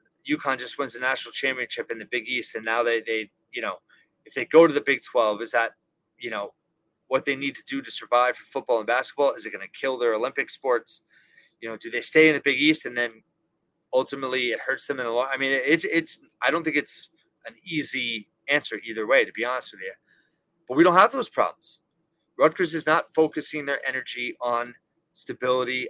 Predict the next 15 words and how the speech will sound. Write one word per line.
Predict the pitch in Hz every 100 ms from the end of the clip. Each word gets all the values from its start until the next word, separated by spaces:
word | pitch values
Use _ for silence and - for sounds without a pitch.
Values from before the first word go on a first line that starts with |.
| -
as | 120 113
a | 110 104 - _ _ _
university, | 127 131 123 127 - 123 120 123
as | 110 104
a |
school, | 104 - 117 113 113 - -
as | 110
a |
program | 110 - 123 120 107 98 95 - _ _ _ _
when | 113
it | 123
comes | - 123 120
to | 117
big-time | 120 117 - 113
athletics. | 110 101 104 95 85 - -